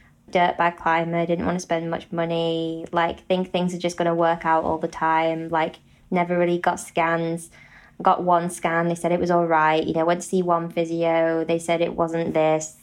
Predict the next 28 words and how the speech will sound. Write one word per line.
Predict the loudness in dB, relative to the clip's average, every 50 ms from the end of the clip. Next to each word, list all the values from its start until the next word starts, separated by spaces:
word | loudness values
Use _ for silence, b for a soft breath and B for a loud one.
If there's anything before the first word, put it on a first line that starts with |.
| -20 -16 _
You | -4 0 2
know, | 4 4 6 6 6 4
I | 4
got | 4 2 2 4 4
lots | 4 4 4 2 0 -4
of | 0 2
mixed | 2 2 2 0 -4 -6 -2
messages. | 0 0 0 -2 -4 -6 -2 0 2 4 6 6 4 2 0 -6 -14 -18 _ b b b b b b b b b b b b b 0
I | 4 6
mean, | 6 6
I | 6
did | 4 2 0 0 0
pay | 4 4 6 6 4 4
to | 2 2
go | 2 2
and | 2 2
see | 0 2 4 4
lots | 4 2 2 -2
of | -4
people | -2 0 0 0 2 2 2 4 4 2 2
a | 2
lot, | 2 4 4 4 2 2 2
but | 2 2 2 2 0 -4
they | 0 0 0 2
never | 2 2 2 4 4 4
really | 4 4 4 4 2 0
told | 2 2 2 2 2
me | 2 0 0 2 2 0 0 -4 -8